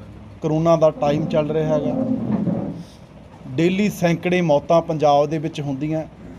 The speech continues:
ਸੈਂਕੜੇ ਤਾਂ ਰਿਪੋਰਟ ਹੁੰਦੀਆਂ, ਵੈਸੇ ਤਾਂ ਹਜ਼ਾਰਾਂ ਹੋ ਰਹੀਆਂ ਨੇ। ਲੋਕ ਬਿਨਾਂ ਆਕਸੀਜਨ ਤੋਂ,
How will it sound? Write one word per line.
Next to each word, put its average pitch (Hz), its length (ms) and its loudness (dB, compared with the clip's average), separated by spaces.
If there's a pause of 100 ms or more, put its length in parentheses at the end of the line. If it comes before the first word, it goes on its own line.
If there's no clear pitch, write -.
(160)
ਸੈਂਕੜੇ 170 420 2
ਤਾਂ 202 160 6
ਰਿਪੋਰਟ 180 380 -4
ਹੁੰਦੀਆਂ, 185 280 -4
ਵੈਸੇ 180 220 0
ਤਾਂ 185 100 0
ਹਜ਼ਾਰਾਂ 147 400 2
ਹੋ 156 180 -2
ਰਹੀਆਂ 147 300 -4
ਨੇ। 110 80 -10 (580)
ਲੋਕ 170 460 -2
ਬਿਨਾਂ 170 380 2
ਆਕਸੀਜਨ 165 680 -2
ਤੋਂ, 175 200 -8